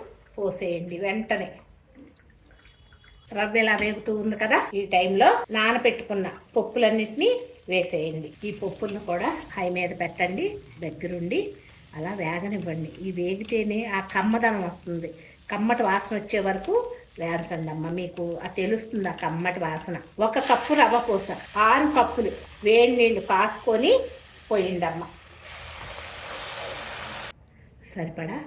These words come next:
ఉప్పు వేయండి. ఒకసారి తిప్పి మూత పెట్టి ఒక ఐదారు విజిల్స్ రానిద్దాం. కూరగాయ ముక్కలు వేయించడానికి కొంచెం బటర్ వేసుకోండి. బీన్స్,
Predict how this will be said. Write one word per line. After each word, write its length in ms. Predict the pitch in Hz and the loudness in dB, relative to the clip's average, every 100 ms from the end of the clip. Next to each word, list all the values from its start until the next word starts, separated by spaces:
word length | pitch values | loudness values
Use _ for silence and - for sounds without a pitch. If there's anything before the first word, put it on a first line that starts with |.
| - - 185 | -14 -14 -14
ఉప్పు 200 | - 170 | -8 -4
వేయండి. 440 | 160 151 160 151 - - - - - - - - | -2 -2 -4 -8 -10 -18 -20 -20 -20 -20 -20 -18
ఒకసారి 340 | 196 175 185 - | -10 -8 -8 -8
తిప్పి 420 | 208 - - 339 440 440 - - | -12 -12 0 4 4 2 -10 -4
మూత 220 | 202 220 240 226 | -2 0 0 0
పెట్టి 320 | - - 339 - - - - - 202 | 0 0 0 0 -4 -20 -20 -12 -8
ఒక 140 | 180 190 180 202 | -6 -4 0 2
ఐదారు 340 | 202 202 180 180 | 2 4 2 2
విజిల్స్ 400 | 190 185 269 - 269 | -2 0 -2 0 2
రానిద్దాం. 500 | 170 160 147 151 143 - - | 2 0 -6 -8 -12 -10 -6
కూరగాయ 340 | 220 226 220 214 | -2 4 4 4
ముక్కలు 240 | - 196 196 | 0 0 2
వేయించడానికి 680 | 196 196 - 185 190 277 403 440 - - - - | 0 0 -2 -2 -2 2 2 2 -4 -14 -16 -4
కొంచెం 360 | 180 185 220 202 | -2 -2 -4 -4
బటర్ 260 | 175 170 185 | -4 -4 -4
వేసుకోండి. 580 | 185 - - 185 180 214 381 - - 175 | -4 -6 -6 -4 -2 0 0 -2 -6 2
బీన్స్, 400 | 269 294 277 | 6 6 4